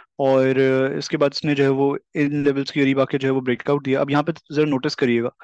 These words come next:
कि ओजी हमें last week क्यों rally करता हुआ नजर आया, और ये by the way हमने अपने, अपने account holders के साथ share करी थी।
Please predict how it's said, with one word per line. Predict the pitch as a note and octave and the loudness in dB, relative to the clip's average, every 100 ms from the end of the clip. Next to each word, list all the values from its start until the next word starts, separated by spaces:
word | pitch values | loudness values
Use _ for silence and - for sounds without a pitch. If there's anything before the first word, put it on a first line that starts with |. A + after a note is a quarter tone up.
| - - - _ - | -20 -20 -20 _ 0
कि | C#3 C#3+ - - | 0 0 -4 -2
ओजी | C#3 D3 | 0 2
हमें | D#3+ D#3 | 2 2
last | D3+ C#3 A#2+ _ C#3+ - | 2 0 -2 _ -10 -8
week | D3+ | -8
क्यों | - D#3+ | -4 0
rally | C#3 C3+ | 2 2
करता | C3 C3 | 0 0
हुआ | B2+ | 0
नजर | B2 | 0
आया, | A#2 B2 | -2 -2
और | C3+ | 0
ये | C#3 | 2
by | D3 | 2
the | C#3 | 2
way | D3+ | 2
हमने | D#3+ D#3+ | 2 0
अपने, | D3+ | 0
अपने | C#3+ - D3 - | -2 -2 -4 -2
account | D3 C#3 D3 | 0 0 0
holders | D3 D3 | 0 0
के | D3+ | 0
साथ | C#3+ | -2
share | - C#3+ | 0 0
करी | C#3 C#3 | 2 0
थी। | D#3 D#3 | -2 -8